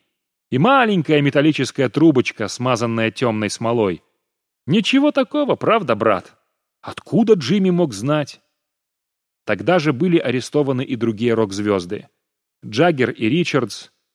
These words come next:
Джонс, конечно, Леннон и Донован, Коты из «The Dead»,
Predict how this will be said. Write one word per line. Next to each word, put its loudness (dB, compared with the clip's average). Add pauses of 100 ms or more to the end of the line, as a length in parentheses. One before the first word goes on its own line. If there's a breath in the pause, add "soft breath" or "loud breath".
(140)
Джонс, 0 (360)
конечно, 0
Леннон 2
и -6
Донован, 0 (380)
Коты 0
из -6
«The 2
Dead», 0